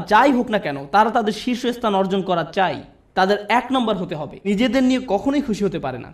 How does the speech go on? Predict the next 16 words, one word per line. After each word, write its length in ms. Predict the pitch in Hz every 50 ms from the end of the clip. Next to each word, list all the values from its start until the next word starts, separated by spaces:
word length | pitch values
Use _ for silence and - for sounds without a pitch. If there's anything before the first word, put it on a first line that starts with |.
| - -
তারা 200 | 185 185 190 190
নিজেদেরকে 500 | 190 196 180 214 220 226 233 - - 196
কার 240 | - 190 190 220
সাথে 240 | 220 - 254 226 247
তুলনা 320 | 214 226 208 202 196 180 165
করে, 220 | - 147 - - - _ _ _ _ _ _ _ -
এটা 180 | 233 233 226
জানা 220 | 214 196 190 190 185
খুব 140 | - 190 160
গুরুত্বপূর্ণ। 580 | 151 160 156 147 - 160 143 143 139 123 110 - - - - _ _ _ _ _ _ _ _ _ _ _ _ _ _ -
নিজেকে 420 | 165 160 180 190 185 180 226 220
তারা 180 | 226 240 220 208
গতকালকের 560 | 175 165 165 160 - 208 226 226 208 214 208
সাথে 240 | 202 - 180 - 165
তুলনা 280 | 151 160 147 143 139 135
করে। 220 | 135 127 120